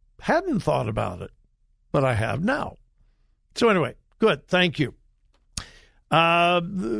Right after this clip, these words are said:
talking about thinking about things, <clears throat> I have a confession to make. I shouldn't say this because my man card may be, it may be, uh,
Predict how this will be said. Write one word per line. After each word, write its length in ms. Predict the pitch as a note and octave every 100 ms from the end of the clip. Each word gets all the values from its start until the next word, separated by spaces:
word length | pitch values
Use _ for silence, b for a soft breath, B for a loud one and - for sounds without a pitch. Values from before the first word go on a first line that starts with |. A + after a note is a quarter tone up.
| A3 G#3
talking 440 | - B3 C#4+ C4 A3+
about 320 | G3 F3 -
thinking 680 | - - F3 G#3 G3+ A#3+ A3+
about 320 | G#3 G#3 -
things, 600 | G#3+ A3 A#3+ C#4 G3+ - _ _ _ _ _ _ _ _ _ _ - -
<clears throat> 40 |
I 800 | F3 F3+ D3 F#2 - - A2+ A2+
have 220 | A2 A2
a 60 | G#2+
confession 680 | - G#2 G#2 G#2+ F#2 - F2+
to 100 | G#2
make. 400 | F2 E2+ D2+ - _ _ _ _ _ _ _ _ _ - - _ -
I 160 | A#2+
shouldn't 560 | F#2 - - D3 D#3 D3+
say 280 | - C#3+ B2
this 360 | G#2 F#2+ G#2
because 440 | - G#2+ - B2 A2
my 220 | A2+ A#2
man 560 | A2+ B2 D3 D3+ C#3
card 640 | A#2 - G2 E2 F#2+ A2 A2
may 240 | A#2+ C#3
be, 460 | C#3 B2 B2+ B2+ A#2+ B B B B B B B B B B B _ _ _ _ _ _ _
it 180 | D#3+ E3+
may 200 | - D#3+
be, 360 | D3 D3+ D3 C#3+
uh, 280 | C#3 C3+